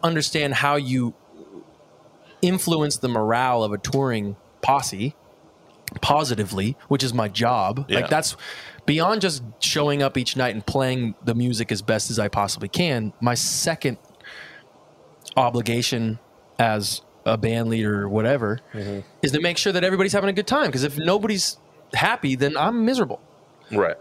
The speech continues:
Speaker 1: But how do you instill, like, "Hey, we're gonna, we're gonna have fun on this tour," when literally you can't leave?
Speaker 2: Yeah.
Speaker 1: You can't leave the little bubble van that we have.
Speaker 2: Mm-hmm.
Speaker 1: You go straight to your hotel room.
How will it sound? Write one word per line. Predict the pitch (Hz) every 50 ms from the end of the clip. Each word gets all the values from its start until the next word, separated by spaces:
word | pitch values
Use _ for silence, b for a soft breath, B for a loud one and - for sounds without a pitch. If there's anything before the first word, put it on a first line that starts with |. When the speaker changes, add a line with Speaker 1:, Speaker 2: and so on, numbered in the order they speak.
| - -
Speaker 1:
But | 131 135 147
how | 147 - 175 196 220
do | 233
you | 214 202 208 196 180 - - - - - - - - - - - -
instill, | - 147 143 139 - - - - - 170 170 156 139 127 120 117 117
like, | 117 113 110 110 - - -
"Hey, | - - 147 160 135 104 - -
we're | 107 123
gonna, | 123 135 135 123 120 - - - -
we're | - 170
gonna | 202 170
have | -
fun | - - 208 220
on | 185 135
this | 117 -
tour," | - - - 98 98 101 113 - _ B B B B B B B B B _ - _ - -
when | - 143 156 160 160
literally | 165 160 170 208 233 269 262 262
you | 247 240
can't | - - 277 294 233 226
leave? | 262 320 320 262 156 107 - - -
Speaker 2:
Yeah. | 101 95 90 85 85 - - - - - -
Speaker 1:
You | - - -
can't | - - 240 262 277 254 - - - -
leave | 160 165 226 240 233 - 151
the | 151 139 - - - - -
little | 143 139 180 233 262 233 156 123 - - -
bubble | 170 165 185 220 202 139
van | 120 123 113 110 117 131 - - - -
that | - 135 - - -
we | 131 139 160
have. | 135 117 101 104 120 147 - - - -
Speaker 2:
Mm-hmm. | 98 95 98
Speaker 1:
You | - 170
go | - 160
straight | - - - - 160 208 -
to | - 233
your | 233
hotel | 233 226 - 151 127
room. | 117 110 104 107 135 175